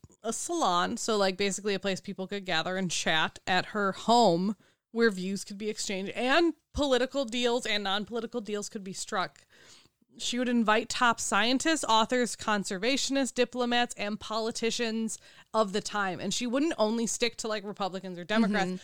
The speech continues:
Speaker 1: She would literally invite everyone.
Speaker 2: It was like a political rainbow collective.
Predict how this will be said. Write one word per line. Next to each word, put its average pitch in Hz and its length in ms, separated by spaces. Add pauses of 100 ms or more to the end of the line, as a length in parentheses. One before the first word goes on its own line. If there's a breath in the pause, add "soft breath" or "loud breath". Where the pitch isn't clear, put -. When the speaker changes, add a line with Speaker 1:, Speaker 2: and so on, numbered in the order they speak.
(200 loud breath)
Speaker 1:
She - 240
would 311 160
literally 254 480
invite 190 400 (960 soft breath)
everyone. 170 1080
Speaker 2:
It 196 60
was 202 160
like 202 120
a 208 60
political 196 760
rainbow 180 480
collective. 151 760